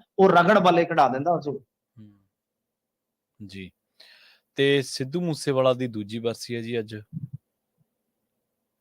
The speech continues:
Speaker 1: ਅੱਜ ਸਿੱਧੂ ਮੂਸੇਵਾਲੇ ਦੀ ਦੂਸਰੀ ਬਰਸੀ ਦੇ ਮੌਕੇ ਤੇ ਕੋਈ ਏਡਾ ਵੱਡਾ ਮੂਸੇ ਪਿੰਡ ਦੇ ਵਿੱਚ ਪ੍ਰੋਗਰਾਮ ਨਹੀਂ ਸੀ ਕੀਤਾ ਗਿਆ, ਲੋਕ ਫਿਰ ਵੀ ਉੱਥੇ ਪਹੁੰਚੇ ਜ਼ਰੂਰ ਨੇ।
Speaker 2: ਹੂੰ, ਹੂੰ।
Speaker 1: ਦੂਜੀ ਚੀਜ਼ ਕਿ ਆਪ ਹੀ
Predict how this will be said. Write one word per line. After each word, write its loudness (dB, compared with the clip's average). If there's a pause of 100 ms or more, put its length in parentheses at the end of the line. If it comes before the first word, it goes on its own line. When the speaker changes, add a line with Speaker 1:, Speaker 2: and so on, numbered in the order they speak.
(1080)
Speaker 1:
ਅੱਜ 8
ਸਿੱਧੂ 6
ਮੂਸੇਵਾਲੇ 8
ਦੀ 4
ਦੂਸਰੀ 6
ਬਰਸੀ 8
ਦੇ 8
ਮੌਕੇ 6
ਤੇ 4
ਕੋਈ 4
ਏਡਾ 6
ਵੱਡਾ 6 (240)
ਮੂਸੇ 4
ਪਿੰਡ 4
ਦੇ 4
ਵਿੱਚ 0
ਪ੍ਰੋਗਰਾਮ 4
ਨਹੀਂ 4
ਸੀ -6
ਕੀਤਾ 4
ਗਿਆ, 4
ਲੋਕ 2
ਫਿਰ 2
ਵੀ 6
ਉੱਥੇ 2
ਪਹੁੰਚੇ 2
ਜ਼ਰੂਰ 4
ਨੇ। 6
Speaker 2:
ਹੂੰ, -10
ਹੂੰ। -10 (600)
Speaker 1:
ਦੂਜੀ 10
ਚੀਜ਼ 6 (560)
ਕਿ 8 (340)
ਆਪ 10
ਹੀ 6